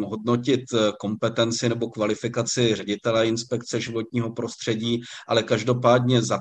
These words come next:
to, co se stalo a jak se inspekce chovala, nese Richard Brabec politickou odpovědnost. A vlastně pro mě samotného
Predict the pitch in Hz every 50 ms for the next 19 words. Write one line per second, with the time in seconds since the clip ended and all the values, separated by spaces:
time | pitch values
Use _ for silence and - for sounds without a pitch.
0 | - - 127 120 120 123 123 - - - - - 139 123 - - 135 - - -
1 | - 120 113 120 120 123 127 123 117 117 120 113 113 - - - 127 95 123 120
2 | 123 - 139 - - - 135 123 - 123 113 123 131 127 127 120 117 120 - -
3 | 143 135 131 131 127 123 127 - 147 131 123 120 117 123 123 123 135 139 135 -
4 | - - 135 127 123 123 127 127 131 127 135 131 - - - 151 143 147 143 143
5 | 143 - 127 123 - - - 139 127 120 117 110 104 101 101 - - _ - 113
6 | 113 - - - - - - _ 110 107 117 120 117 - - 143 131 127 127 117
7 | 117 123 131 139 135 123 - 131 120 123 120 123 - 135 127